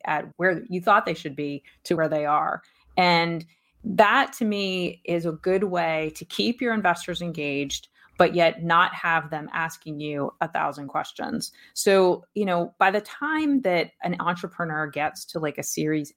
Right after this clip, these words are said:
A raise, even, which isn't that far down the road of their life cycle, they could have eighty to a hundred investors, depending on how they took their investments early on.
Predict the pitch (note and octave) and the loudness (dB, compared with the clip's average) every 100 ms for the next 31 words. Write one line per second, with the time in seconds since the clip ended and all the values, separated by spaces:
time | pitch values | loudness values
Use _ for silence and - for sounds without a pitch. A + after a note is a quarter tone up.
0 | D3 D#3 D3+ D3+ D3+ C#3 D3+ F#3 F#3 G3+ | -6 -2 0 0 -2 -2 -2 -2 -2 -2
1 | G3+ A3 G#3+ E3+ E3+ A3 C4 C#4 E3 D3+ | -2 0 -2 -4 -2 0 0 -2 -2 0
2 | E3 - - E3+ F3+ E3+ F3 F#3+ F3+ F#3+ | 0 0 -2 -2 0 0 -4 -4 -2 0
3 | G#3 G#3+ E3+ F3 F3 E3 E3 - G#3 G#3 | 0 -2 -4 -2 0 0 -2 -2 -4 -2
4 | A3+ D4+ - - - F3+ F#3+ E3+ - D3 | -2 -2 -2 -4 -2 -2 -2 -4 -6 -2
5 | E3 F#3 F3+ F#3 F#3+ - F#3 E3 E3 F3 | 0 0 0 -2 -4 -4 0 0 0 0
6 | F3+ E3 D3 D#3+ G#3+ - - - - - | 0 -2 0 0 -2 -8 -12 -10 -12 -14
7 | _ _ _ F#3 F3+ G3 G3+ D3+ D3 D3 | _ _ _ -2 0 0 0 -4 -6 -6
8 | D#3+ D#3+ D#3+ D#3 - D#3+ - D#3 D#3+ D#3 | 0 0 0 -4 -6 -6 -4 -4 -2 -2
9 | D#3 - D#3+ D#3 D#3 D#3+ D#3 D#3+ E3 D3 | -2 -4 -10 -6 -4 -2 -2 0 -2 -2